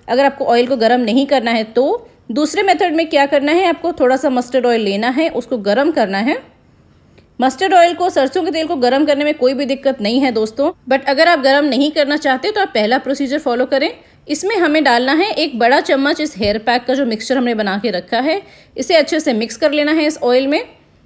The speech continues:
और इस ऑयल को भी हम उबालेंगे नहीं, बहुत ज़्यादा पकाएंगे नहीं, सिर्फ एक मिनट के लिए गैस का फ्लेम on रखेंगे।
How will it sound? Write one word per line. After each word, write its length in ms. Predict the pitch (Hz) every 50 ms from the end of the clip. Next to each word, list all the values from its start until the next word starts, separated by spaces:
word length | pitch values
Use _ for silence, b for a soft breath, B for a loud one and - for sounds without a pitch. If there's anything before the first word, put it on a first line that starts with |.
| _ _ _ _ _ _ -
और 160 | - 311 381
इस 120 | 427 427 -
ऑयल 260 | - 285 294 302 370
को 120 | 359 370 359
भी 120 | 294 403 359
हम 160 | 349 392 370 - -
उबालेंगे 520 | 269 233 233 220 220 240 277 311 349 415 294
नहीं, 260 | 269 294 339 359 392
बहुत 180 | 254 285 277 294
ज़्यादा 200 | 285 277 302 370
पकाएंगे 520 | 349 240 220 - 214 208 233 262 285 311 359
नहीं, 220 | 285 277 311 427
सिर्फ 320 | - - 403 381 - - -
एक 180 | 294 311 370 -
मिनट 280 | 330 330 320 320 311 320
के 60 | 311
लिए 120 | 269 302 262
गैस 260 | 233 233 226 254 -
का 100 | - 262
फ्लेम 240 | - 254 254 269 262 -
on 180 | 190 190 220 233
रखेंगे। 500 | 247 240 240 - 262 262 262 294 370